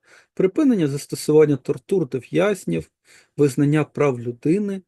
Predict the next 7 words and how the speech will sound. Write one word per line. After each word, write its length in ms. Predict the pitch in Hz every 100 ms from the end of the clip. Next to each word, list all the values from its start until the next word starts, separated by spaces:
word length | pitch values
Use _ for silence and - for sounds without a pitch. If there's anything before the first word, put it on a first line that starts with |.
| _ _ _ _ _
подолання 540 | 151 185 277 330 240 160
расової 480 | 226 - 151 139
дискримінації 960 | 131 131 - 127 127 175 247 - 208 190
та 160 | -
створення 720 | - - - 233 240 220 220 -
міжнародних 720 | 135 123 135 120 131 160 151 -
організацій. 920 | 139 127 127 120 - - - 156